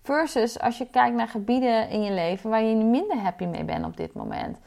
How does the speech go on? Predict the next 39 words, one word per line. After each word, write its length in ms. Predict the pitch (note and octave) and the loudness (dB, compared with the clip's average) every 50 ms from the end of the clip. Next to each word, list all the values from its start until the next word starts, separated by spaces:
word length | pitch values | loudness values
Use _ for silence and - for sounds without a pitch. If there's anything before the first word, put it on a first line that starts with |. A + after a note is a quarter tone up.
| - - - - - | -20 -20 -20 -20 -10
Weet 200 | - - G3+ A3+ | -4 -2 -2 -2
je, 60 | - | -2
ga 180 | C#4 - - D4 | -2 0 2 4
dan 200 | C4 C4+ C#4 C#4+ | 4 4 4 4
ook 200 | D4 E4 F4+ - | 4 2 2 0
eens 120 | E4+ C#4+ | -4 -4
de 100 | - B3 | -2 0
weg 240 | A3 G#3+ A3 G#3+ - | 0 0 0 -2 -4
naar 140 | - G3+ F3+ | -4 -4 0
binnen 300 | F3+ G#3 A3+ C4 C4 G#3+ | 2 4 4 4 4 4
maken 440 | F#3 E3 D#3+ E3+ F3+ E3+ - - - | 2 2 0 -2 -4 -6 -8 -8 -8
en 80 | G#3 | -8
kijken 340 | G3 - G#3+ G#3 G3+ G#3 - | -6 -4 -4 -4 -4 -8 -10
van, 140 | - A#3 A3+ | -8 -6 -6
"Hey, 400 | B3+ D4+ E4+ C#4 A3 - - - - _ | -4 -4 -4 -4 -4 -6 -8 -10 -6 _
welke 240 | A3+ A3+ A3 - | -4 -4 -4 -6
gedachten 420 | - - - F3+ A3 - - - G4+ - | -10 -10 -4 -4 -4 -4 -4 -10 -14 -8
denk 240 | - - A3 G3 - | -6 -6 -6 -6 -10
ik 100 | - - _ | -14 -14 _
daar? 400 | - - D2 B1 B1 - - - _ - - - - - _ _ | -6 -4 -4 -4 -4 -6 -10 -14 _ -20 -20 -20 -20 -20 _ _
Wat, 440 | _ F3 F3+ F#3 F#3+ F#3 F#3 F#3 - - | _ 2 6 8 8 8 6 4 -2 -4
eh, 220 | - F2 E2+ E2 - | 0 2 2 2 0
voel 260 | - - - - D#4 | -2 -6 0 2 4
ik 180 | F#4+ A#4+ A4+ - | 6 6 4 4
daar?" 540 | - G3+ F#3+ F3+ F3 E3+ D#3+ - - - - - _ _ | 0 0 2 2 2 2 0 -4 -6 -8 -10 -14 _ _
En, 640 | F#3+ F#3+ F#3+ F#3+ F#3+ F#3+ F#3+ F#3+ F#3+ F#3+ F#3 F#3+ | -2 0 0 0 0 0 0 0 -2 -4 -6 -6
eh, 240 | - - F#3+ F#3 F#3+ | -4 -2 -2 0 0
weet 260 | F#3+ G3 G3+ A#3+ B3 | 0 0 0 -2 0
je, 200 | - F#4 F#4+ F4+ D4+ | 2 2 4 4 4
hoe 180 | B3 C4+ C4+ | 4 4 6
matcht 380 | B3+ A#3+ A3+ A#3+ F4 F#4 - - | 6 6 4 4 2 0 -2 0
dat 260 | - F#3 F#3+ A3+ A#3 | 2 4 4 4 2
met 220 | A3+ G#3+ G#3 G#3+ G#3+ - - - - - - - | 0 -2 -2 -2 -4 -8 -16 -20 -20 -20 -20 -6
wat 240 | - G3+ A3+ A#3+ - | 0 0 2 2 2
zich 140 | - B3 A#3 | -2 0 2
manifesteert 840 | A#3 A#3+ A#3 A3 G#3+ G#3+ - - - - - G#4 C4+ G#3+ G3+ G#3+ - | 4 6 6 4 2 -2 -6 -12 -12 -6 -2 0 2 2 2 0 -2
aan 140 | G#3+ G#3+ | -2 -2
de 60 | G#3 G#3+ | 0 2
buitenkant? 680 | A3+ B3+ D4 D#4+ - - - - - - - - - | 4 4 4 2 0 -6 -10 -10 -10 -10 -10 -12 -18